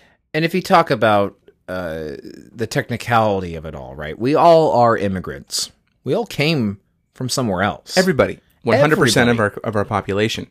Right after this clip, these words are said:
Speaker 1: Yeah, we're not just talking about the United States either, really. If you wanna get really macro for a moment, right? We're talking about the entire world population. You know, as, as, as best as archaeologists can pinpoint, we all came from, you know, the oldest human remains that are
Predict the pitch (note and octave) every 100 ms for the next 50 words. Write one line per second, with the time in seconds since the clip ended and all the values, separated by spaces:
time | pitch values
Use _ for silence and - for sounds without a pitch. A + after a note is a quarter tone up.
0 | _ F#3 F3+ B2 F#3+ B3 F#3 D#3+ C#3+ A#2+
1 | G#2+ G#2 A#2 G2 - C3 A2 G#2 B2 E2
2 | F2+ A#2+ F2+ A#2 C#3 C#3+ A2 G2+ G2 B2+
3 | F#2+ E2+ F2+ A2+ - G2 F2 - F#2+ E2+
4 | F#2+ F2+ - F2+ F#2+ C3+ A3+ - G2+ F#2
5 | - _ A#2 G2 - A2 F#2 A2 F#2+ A2
6 | F#2+ F2 G2 A2 - C2+ - - _ -
7 | D2 D2+ F2+ - G#2 F#2+ - G2+ - B2+
8 | C#3 B2+ B2 B2 A2 B2+ A#2 G#2+ - G2
9 | C#3 D#3+ G2 F2+ F#2 C3+ - G#2+ C3 -
10 | A#2 A#2 F2+ A2 - - _ - E2+ G2
11 | - F2 D2+ A2+ A2+ - _ - - B2
12 | G#2+ G2+ C3 B2+ G#2+ C#3 A2+ F#2+ F2 F2+